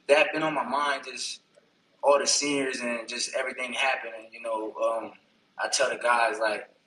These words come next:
we can't let the seniors go out like this, you know. We gotta, we gotta put it all on the line, whether that's blood, sweat, and tears for them guys, you know, 'cause this the last thing they gonna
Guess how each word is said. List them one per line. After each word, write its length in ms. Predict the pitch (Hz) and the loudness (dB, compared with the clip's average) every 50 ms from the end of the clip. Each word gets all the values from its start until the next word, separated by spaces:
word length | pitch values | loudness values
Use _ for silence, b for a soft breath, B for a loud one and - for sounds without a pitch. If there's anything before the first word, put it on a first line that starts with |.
| _ _ _ _ _ - | _ _ _ _ _ -12
we 80 | 123 123 | -8 -6
can't 220 | - 147 135 123 | -2 -2 0 0
let 80 | 123 113 | -2 -2
the 60 | - - | -2 -4
seniors 340 | - - 123 123 113 107 | -4 -4 -6 -6 -6 -8
go 160 | - 120 120 120 | -6 -2 0 2
out 180 | 117 117 - | 4 4 4
like 220 | - - 101 - - | 2 0 -2 -2 -4
this, 260 | 107 104 101 - - | -6 -6 -6 -8 -10
you 80 | 110 | -10
know. 160 | 110 113 110 107 | -6 -6 -4 -4
We 120 | 107 113 | -6 -6
gotta, 300 | 113 110 107 107 - - - | -6 -6 -6 -6 -8 -12 -14
we 80 | 123 123 | -10 -6
gotta 200 | 120 120 117 113 | -4 -4 -4 -4
put 180 | 110 - 127 117 | -8 -12 -10 -8
it 40 | 117 | -8
all 100 | 117 117 | -6 -6
on 260 | 113 117 117 113 113 | -8 -8 -8 -10 -10
the 80 | 113 | -8
line, 280 | 117 113 113 110 110 107 | -8 -8 -8 -8 -8 -6
whether 160 | 113 113 113 113 113 | -6 -6 -4 -4 -4
that's 260 | 113 110 113 - - - - | -2 -2 -2 -4 -6 -8 -8
blood, 220 | 120 120 120 120 | -6 -4 -4 -2
sweat, 280 | - - - - 117 113 | -2 -4 -4 -2 -4 -4
and 80 | 113 - | -4 -4
tears 320 | - 123 120 117 117 113 | -6 -6 -6 -6 -8 -8
for 100 | - - | -8 -10
them 140 | - 113 110 - | -12 -18 -12 -8
guys, 360 | 113 110 107 107 110 - - | -6 -6 -6 -6 -8 -10 -12
you 120 | - 110 110 | -12 -12 -14
know, 60 | 107 | -14
'cause 160 | 107 - - | -14 -12 -6
this 260 | - - - - - - | -2 0 0 0 0 -2
the 60 | 110 113 | -2 0
last 300 | - 131 131 - - - | 2 2 2 0 -2 -6
thing 100 | 127 127 | -10 -10
they 80 | 127 120 | -10 -10
gonna 180 | 123 123 117 | -12 -12 -16